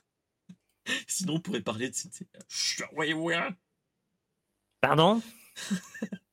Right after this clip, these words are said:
Speaker 2: On parle pas de, on parle pas, euh, de ce f-, f-, Saint Seiya, euh, live action. Il n'existe pas.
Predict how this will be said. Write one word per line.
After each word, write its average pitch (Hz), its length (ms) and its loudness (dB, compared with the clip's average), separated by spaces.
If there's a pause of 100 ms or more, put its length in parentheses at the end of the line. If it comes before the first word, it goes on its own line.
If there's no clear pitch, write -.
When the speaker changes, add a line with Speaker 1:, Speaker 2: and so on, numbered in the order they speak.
Speaker 2:
On 131 140 2
parle 147 240 2 (120)
pas 143 160 4
de, 135 300 0 (400)
on 127 100 4
parle 160 420 4
pas, 160 520 4
euh, 135 280 2 (600)
de 127 240 2
ce 135 440 6
f-, - 120 -8 (420)
f-, - 160 -10 (200)
Saint 147 260 2
Seiya, 143 760 4
euh, - 20 2
live 139 360 2
action. 135 420 -2 (220)
Il 135 140 2
n'existe 139 720 0 (200)
pas. 123 240 0